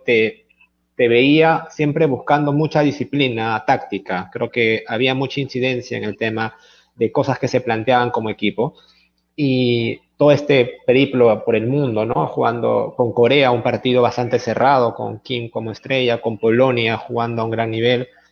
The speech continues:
ganando a la Argentina también en el Grand Prix.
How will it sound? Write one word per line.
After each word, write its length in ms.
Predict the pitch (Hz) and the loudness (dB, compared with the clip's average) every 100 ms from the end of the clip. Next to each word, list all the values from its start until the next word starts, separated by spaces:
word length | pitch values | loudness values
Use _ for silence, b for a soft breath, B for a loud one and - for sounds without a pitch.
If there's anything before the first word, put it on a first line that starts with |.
| _ | _
ganando 300 | 147 139 151 | 0 2 4
a 20 | 143 | 2
la 80 | |
Argentina 640 | 131 - 123 135 156 127 117 | 0 -2 -4 -2 -2 0 -4
también 400 | 113 110 123 120 | -4 -6 -4 -4
en 140 | 113 110 | -4 -4
el 60 | |
Grand 300 | 107 113 110 | -2 -2 -2
Prix. 360 | 127 120 - | -2 -2 -4